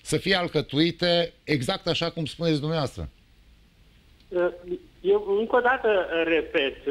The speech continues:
Speaker 2: eu mă voi duce în Parlament legată de, de această măsură pe care dorește să o ia, eh, P S D-ul și vom respi-, vom, vom face toate demersurile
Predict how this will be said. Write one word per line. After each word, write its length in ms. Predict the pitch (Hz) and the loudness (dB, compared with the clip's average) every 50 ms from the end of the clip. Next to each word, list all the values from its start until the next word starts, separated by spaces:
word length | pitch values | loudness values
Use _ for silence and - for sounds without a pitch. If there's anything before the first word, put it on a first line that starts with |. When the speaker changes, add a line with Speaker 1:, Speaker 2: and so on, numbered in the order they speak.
| 135 131 127 123 143 | 0 0 0 0 2
Speaker 2:
eu 80 | 170 185 | 2 2
mă 100 | 185 196 | 2 2
voi 160 | 180 190 196 | 4 4 2
duce 220 | 190 254 262 - 202 | 2 0 -2 0 0
în 80 | 170 | 0
Parlament 720 | 147 175 160 151 151 151 143 139 151 156 160 160 160 - 151 | 2 2 0 2 2 2 2 2 2 2 0 0 0 -2 -2
legată 460 | 147 147 143 151 160 151 143 - 160 | 0 0 2 2 0 0 0 -2 -2
de, 280 | 147 151 143 143 139 127 | 0 2 2 2 0 0
de 280 | 143 135 135 131 131 127 131 139 | 0 0 0 0 0 0 0 0
această 760 | 135 - - 156 147 135 - - 147 135 131 131 123 127 131 - - - - - - | 0 0 2 0 0 0 0 -2 0 0 0 0 0 -4 -6 -10 -16 -20 -20 -18 -8
măsură 420 | - 139 147 139 - - 160 160 147 | -2 0 0 2 2 2 2 4 2
pe 160 | - 156 143 | 2 0 0
care 240 | - 156 147 143 139 | 2 0 0 0 0
dorește 600 | 127 131 127 135 143 151 147 151 - 147 127 120 - | 0 0 0 2 2 2 0 0 -2 -4 -4 -4 -2
să 80 | 147 | 0
o 240 | 135 127 123 123 123 123 | 0 2 2 2 2 2
ia, 480 | 139 143 143 135 127 127 117 117 123 - - - - - - - - | 2 2 2 2 2 2 0 -2 -4 -6 -10 -18 -20 -20 -20 -10 -2
eh, 160 | - 139 131 135 | 0 0 2 2
P 20 | |
S 160 | - 165 160 165 165 147 - | 2 0 2 2 0 0 0
D-ul 300 | 135 139 135 151 180 196 | 0 0 2 2 2 0
și 100 | 196 - | 0 0
vom 220 | 165 180 180 180 180 | 0 0 2 2 2
respi-, 480 | 180 180 180 - - 226 226 - 190 | 2 0 0 -2 -2 -2 0 0 2
vom, 260 | 185 185 196 196 196 190 | 2 4 4 2 2 2
vom 200 | 185 202 202 202 | 2 2 2 2
face 300 | 202 240 240 247 240 226 202 | 2 0 0 0 0 -4 -2
toate 300 | - 226 240 233 220 202 | 0 0 0 0 0 -2
demersurile 840 | 175 180 170 156 160 160 151 156 - 160 151 156 165 196 226 233 | 0 0 0 0 0 0 -2 -2 -6 -8 -6 -2 0 0 0 0